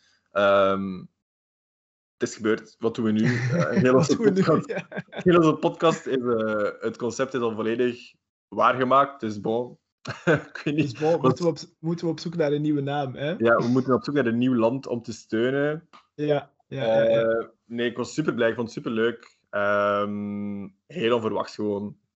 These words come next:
Speaker 2: Ik vond het ook, het kwam inderdaad heel snel al. Eh, en ik had eigenlijk, eh, oké, kijk, ik had nu wel verwacht dat ze goed zouden scoren bij het publiek.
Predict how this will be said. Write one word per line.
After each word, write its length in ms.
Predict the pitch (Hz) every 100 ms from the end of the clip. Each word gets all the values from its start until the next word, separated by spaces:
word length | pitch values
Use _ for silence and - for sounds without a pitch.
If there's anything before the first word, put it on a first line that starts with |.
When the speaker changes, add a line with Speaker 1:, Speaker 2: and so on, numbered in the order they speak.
| _ _ _ -
Speaker 2:
Ik 140 | -
vond 160 | 208 180
het 120 | -
ook, 120 | 190
het 160 | 135 -
kwam 200 | 170 170
inderdaad 340 | 156 156 170
heel 220 | 139 151
snel 320 | 147 - 123
al. 260 | 156 214 -
Eh, 760 | - 156 143 139 139 139 135 -
en 280 | 135 135
ik 100 | 139
had 160 | 143 127
eigenlijk, 320 | 127 135 123
eh, 380 | - 123 107 110
oké, 260 | 131 131 113
kijk, 300 | 135 127 -
ik 300 | - 139 -
had 120 | 131
nu 80 | 117
wel 140 | 120
verwacht 300 | 117 120 127
dat 100 | 139
ze 120 | -
goed 180 | 120 139
zouden 220 | - 131
scoren 280 | - 135 127
bij 120 | 117
het 120 | 113 104
publiek. 480 | 110 113 160 -